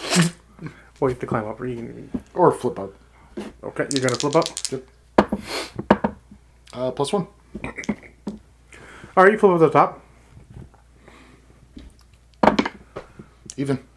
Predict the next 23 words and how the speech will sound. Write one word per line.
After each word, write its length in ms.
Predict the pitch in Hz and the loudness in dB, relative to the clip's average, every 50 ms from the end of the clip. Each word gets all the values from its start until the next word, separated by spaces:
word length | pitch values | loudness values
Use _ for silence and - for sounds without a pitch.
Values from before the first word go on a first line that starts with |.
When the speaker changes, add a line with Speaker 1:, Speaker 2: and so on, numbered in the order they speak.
| _ _ - - - _ - | _ _ -20 -20 -20 _ -20
Speaker 1:
Uh, 60 | - - - - - - - - - - - - - - - - | -20 -18 -18 -18 -18 -20 -20 -20 -20 -20 -20 -20 -20 -20 -20 -8
Speaker 2:
Fourteen. 380 | - - 120 117 110 110 - - - - - - _ | -4 -2 -2 -2 -2 -6 -8 -12 -18 -20 -20 -14 _
Speaker 1:
Fourteen. 400 | - 139 135 135 160 175 175 - - - - - - - - | 2 2 2 4 2 -2 -2 -6 -12 -20 -20 -20 -20 -20 -20
<clears throat> 300 | - - - - - - | -20 -18 -18 -14 -10 2
Damage 480 | - - - 220 190 175 156 139 131 147 147 156 151 | 6 8 10 10 10 8 6 4 2 4 4 4 4
on 40 | 156 | 4
your 100 | 151 151 | 2 2
sword? 260 | 147 190 202 196 - - - - - - - - - - - _ _ _ - - _ _ _ _ - | 2 2 0 0 -2 -8 -20 -20 -20 -20 -20 -20 -20 -20 -20 _ _ _ -20 -20 _ _ _ _ -12
Speaker 2:
Ten, 240 | - - 120 120 117 | -8 -6 -4 -4 -6
five. 340 | - 110 110 127 120 - - _ _ _ - - _ - - - - - - - - - - - - - - - - - - - - _ _ _ _ - - - - - - - - - - - | -6 -6 -6 -6 -8 -8 -14 _ _ _ -20 -20 _ -20 -20 -20 -20 -20 -20 -20 -18 -16 -14 -14 -14 -16 -20 -20 -20 -20 -20 -20 -20 _ _ _ _ -10 -8 -8 -8 -12 -18 -20 -20 -4 0 2
Speaker 1:
Oh, 100 | 147 127 | 2 4
five 240 | - 139 123 120 123 | 4 4 2 2 0
is 100 | 117 107 | -2 -4
still 180 | 117 117 110 | -4 -4 -2
bloody, 240 | 107 104 101 98 92 | -2 -4 -6 -8 -12
so 180 | - - - - | -14 -14 -10 -8
ten. 240 | - 104 98 95 - - - _ _ _ _ _ _ _ - - - - - | -8 -8 -8 -10 -14 -20 -20 _ _ _ _ _ _ _ -20 -20 -20 -18 -16
Thank 180 | 110 104 - - | -16 -12 -10 -10
you. 80 | - - - - - - _ - - - - - - - - - - - - - - - - - - - - - - - - _ _ - | -12 -12 -14 -20 -20 -20 _ -20 -18 -16 -16 -18 -18 -14 -10 -10 -10 -10 -12 -18 -20 -20 -8 -6 -6 -6 -6 -10 -20 -20 -20 _ _ -12
And 160 | - 120 117 | -12 -10 -8
you 60 | 117 | -6
were 120 | 117 120 - | -6 -4 -2
even? 320 | 123 123 131 151 156 156 | -2 -2 0 -2 -2 -6